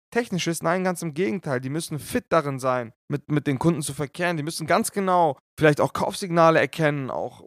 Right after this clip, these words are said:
provozieren können, Kaufsignale erzeugen können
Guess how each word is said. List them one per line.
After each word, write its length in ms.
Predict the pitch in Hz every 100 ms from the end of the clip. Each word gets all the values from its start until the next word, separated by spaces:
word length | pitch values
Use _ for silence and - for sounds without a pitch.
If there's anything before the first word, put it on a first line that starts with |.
| -
provozieren 640 | - 143 135 - 233 214
können, 440 | - 180 160 151 131
Kaufsignale 480 | 180 180 160 160
erzeugen 400 | 139 - 175 185
können 260 | 165 170